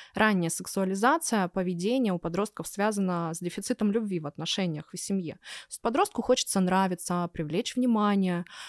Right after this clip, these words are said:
а, чувствовать себя значимым, чувствовать себя красивым, м-, мальчику мужественным.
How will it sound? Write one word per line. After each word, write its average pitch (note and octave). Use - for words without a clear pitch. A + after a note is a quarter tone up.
а, E3
чувствовать B3
себя G3+
значимым, F#3
чувствовать -
себя G3+
красивым, F3+
м-, E3+
мальчику F3+
мужественным. F#3